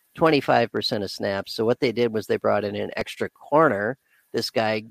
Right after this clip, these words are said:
Garor, who I've never heard of, to play safety the other seventy-five percent of snaps.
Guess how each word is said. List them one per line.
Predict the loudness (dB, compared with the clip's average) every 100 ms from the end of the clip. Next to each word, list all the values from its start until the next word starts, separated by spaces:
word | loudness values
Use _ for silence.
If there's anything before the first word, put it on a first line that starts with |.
| -6
Garor, | -4 -2 0 2 4 4 0 -4 -4
who | 2
I've | 2
never | 2 0 0
heard | 2 2
of, | 2 0 -6 _ _
to | -8
play | -2 2 2 0 -4 -10
safety | -4 -2 -2 -6
the | -4 -2
other | -4
seventy-five | -6 -6 -6 -6 -6 -6 -8
percent | -12 -10 -10
of | -10
snaps. | -10 -10 -12